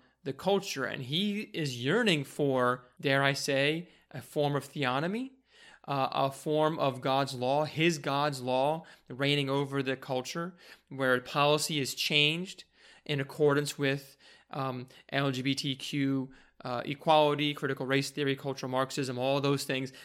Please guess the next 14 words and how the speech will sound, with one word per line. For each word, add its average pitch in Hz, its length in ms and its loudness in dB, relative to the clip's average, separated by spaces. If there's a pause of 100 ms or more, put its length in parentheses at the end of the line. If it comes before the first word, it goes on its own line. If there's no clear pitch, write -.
This 151 200 -2
new 143 240 2
God 135 300 2
is 131 100 -4
gonna 131 180 0
invoke 131 520 -2 (260)
this 135 220 -4
new 139 240 0
law 127 360 2
over 127 300 -2
the 120 100 -4
land 117 520 -4 (280)
and 131 180 -2
restructure 139 840 -2